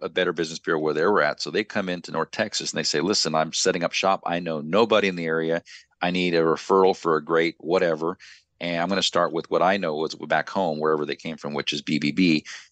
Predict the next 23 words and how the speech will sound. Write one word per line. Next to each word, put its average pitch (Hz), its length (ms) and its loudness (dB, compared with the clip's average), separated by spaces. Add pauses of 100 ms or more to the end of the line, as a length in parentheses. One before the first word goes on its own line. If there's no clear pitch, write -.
(100)
And 80 240 2
we've 80 300 0
got 80 180 2
our 71 160 2
local 80 640 2
Heart 82 160 0
of - 80 -12
Texas 80 340 0
chapter 73 340 -4
that's 73 220 -4
here 78 140 -4
to 69 80 -8
serve 71 320 -2
them 71 120 -6
as 65 120 -8
well. 71 180 0
So 71 280 -2 (280)
we're 95 160 6
open 104 220 2
for 95 120 -4
business 87 360 0
for 80 220 2
any, 85 260 -2